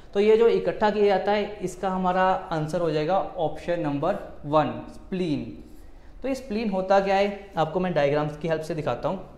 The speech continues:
जैसे आपको ये diagram दिख रही होगी, स्प्लीन क्या होता है, फिस्ट के साइज़ का, मतलब, मुट्ठी के साइज़ का एक छोटा सा ऑर्गन होता है, जो हमारे लेफ्ट साइड में डायफ्रागम के ऊपर होता है, नीचे डायफ्रागम है और ये लेफ्ट साइड में, मतलब, यहाँ पर कुछ इस साइड पे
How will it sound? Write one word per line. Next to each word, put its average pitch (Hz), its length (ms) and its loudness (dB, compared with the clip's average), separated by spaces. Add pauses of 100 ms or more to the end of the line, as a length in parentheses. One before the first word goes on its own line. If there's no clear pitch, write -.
(760)
जैसे 156 160 0
आपको 185 200 4
ये 196 120 6
diagram 170 360 6
दिख 151 140 -4
रही 156 100 0
होगी, 123 260 0 (680)
स्प्लीन 220 340 0
क्या 233 100 6
होता 233 120 2
है, 247 60 0
फिस्ट 226 320 -4
के 226 80 2
साइज़ 180 220 4
का, 208 80 2
मतलब, 247 200 4
मुट्ठी 202 300 -2
के 240 100 0
साइज़ 208 300 2
का 214 440 4 (440)
एक 208 200 2
छोटा 190 220 0
सा 214 160 2
ऑर्गन 160 500 0
होता 180 260 -2
है, 196 120 0
जो 196 80 -2
हमारे 208 500 -2 (200)
लेफ्ट 208 280 2
साइड 190 280 2
में 226 100 2
डायफ्रागम 190 560 2
के 233 100 4
ऊपर 202 220 4
होता 156 220 2
है, 117 240 -8
नीचे 147 220 -2
डायफ्रागम 170 500 0
है 233 220 -4
और 202 100 2
ये 214 60 4
लेफ्ट 185 240 2
साइड 185 180 2
में, 190 80 0
मतलब, 185 300 0
यहाँ 175 320 4
पर 190 120 2
कुछ 202 300 -4
इस 220 120 -2
साइड 190 280 6
पे 196 340 2